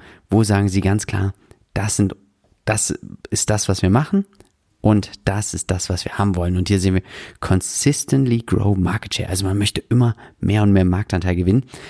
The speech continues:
Wir werden die Frage gleich beantwortet, wie viel Marktanteil sie überhaupt haben in den U S A.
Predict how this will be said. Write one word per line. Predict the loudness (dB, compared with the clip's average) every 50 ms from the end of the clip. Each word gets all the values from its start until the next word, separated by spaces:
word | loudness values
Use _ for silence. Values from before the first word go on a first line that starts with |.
| -20 -20 -20 -4 0
Wir | 2 2
werden | 4 2 2
die | 0 -2
Frage | -2 -2 -2 0 0 0
gleich | 0 0 0 0 -2
beantwortet, | -4 -4 -4 -2 0 0 0 -2 -2 0
wie | 0 -2 0
viel | 0 0 2 2
Marktanteil | 2 0 0 0 -2 -4 -6 -8 -10 -6 -6 -6 -4 -6 -6 -4 -2 0 2 2 0
sie | 0 -2
überhaupt | 0 0 0 0 0 -2 -4 -6 -4
haben | -2 -2 0 0 2
in | 2 2 2
den | 2 2 2
U | 2 0
S | 0 0
A. | 0 -2 -2